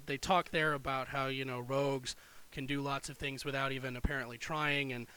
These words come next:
the way that they talk about it, they make it sound like, you know, for a lot of, lot of skill checks and, and ability checks and things, they're just not even, they're just gonna get to,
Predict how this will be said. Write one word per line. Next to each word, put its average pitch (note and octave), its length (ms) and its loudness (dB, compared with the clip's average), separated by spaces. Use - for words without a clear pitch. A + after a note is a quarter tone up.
the C#3 120 4
way D3+ 280 6
that C#3 160 -2
they C3 80 -4
talk F3 320 4
about D3 260 2
it, C3+ 140 -2
they C#3+ 100 -2
make C3+ 240 -2
it B2+ 100 -8
sound C3+ 360 0
like, B2+ 260 -2
you C#3 140 -4
know, A#2+ 260 -4
for - 180 -6
a B2+ 60 -2
lot C#3 240 4
of, C3 240 -2
lot F3 200 10
of D3+ 100 8
skill E3+ 300 8
checks D3+ 440 4
and, C3+ 200 0
and C#3 160 0
ability C#3 320 4
checks C#3 260 0
and C#3 80 -6
things, C#3 240 -2
they're C#3 220 2
just C3+ 260 -2
not C3+ 160 0
even, B2 380 -2
they're C3 160 -2
just B2+ 180 -4
gonna B2+ 160 -4
get B2 220 -4
to, A#2+ 340 -6